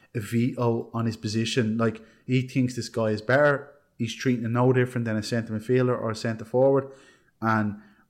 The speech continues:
it looks to me like Raya has the jersey now, and Ramsdale will probably be the, the Champions League goalkeeper for the foreseeable. And ultimately, you have to say, if he thought Raya, if he thought Ramsdale was good enough, he's not gonna, like, no one,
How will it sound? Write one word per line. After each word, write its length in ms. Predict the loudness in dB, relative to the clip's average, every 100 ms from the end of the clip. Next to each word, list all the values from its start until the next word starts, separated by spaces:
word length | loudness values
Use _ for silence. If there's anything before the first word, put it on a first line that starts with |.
| _ 0
it 40 |
looks 220 | 2 2 0
to 80 |
me 120 | 0 0
like 180 | 0
Raya 340 | 0 2 2 0
has 220 | -2 -4
the 120 | -8
jersey 380 | -2 2 2 0
now, 300 | -2 -2 -4
and 200 | -6 -6
Ramsdale 600 | -2 -2 -2 -2 -2 -4 -8 _ _
will 100 | -10
probably 420 | -8 0 0 0
be 140 | -2 -4
the, 120 | -6 -10 -14
the 60 |
Champions 520 | -8 -4 -4 -4 -4
League 240 | -4 -4 -2
goalkeeper 600 | -2 -2 -4 -8 -8 -10
for 140 | -10
the 80 | -10
foreseeable. 600 | -10 -6 -4 -4 -6 -10 -12 -18 -2
And 100 | 2
ultimately, 420 | 4 2 -2 2
you 60 | 2
have 120 | 0
to 80 | -2
say, 300 | 0 0 -2 -12 -18
if 140 | -8 -4
he 100 | -2
thought 300 | 2 2 4
Raya, 400 | 0 2 0 -4 -8 -8
if 120 | -4
he 100 | 0
thought 160 | 2
Ramsdale 320 | 2 0 -2 -6
was 80 |
good 180 | -6 -6
enough, 160 | -4 -6
he's 140 | -8
not 180 | -8 -6
gonna, 160 | -8 -10 -14 -4
like, 180 | -2 2
no 160 | 2
one, 320 | 4 2 -2